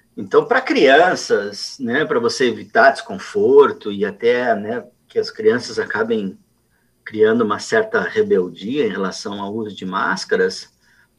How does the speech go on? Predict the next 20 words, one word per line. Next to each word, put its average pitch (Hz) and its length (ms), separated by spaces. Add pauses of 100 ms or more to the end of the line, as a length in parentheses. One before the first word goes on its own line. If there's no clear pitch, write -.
(180)
é, 101 560
o 131 140
uso 202 260
de 170 140
máscara 127 460
dupla 110 340
pra 120 100
criança 160 540
quando 196 400
não 214 160
é 202 80
possível 151 600
o - 20
distanciamento 151 920
social 107 760 (540)
e, 143 420 (360)
ah, 127 260
em 135 240
ambientes 135 640
fechados. - 880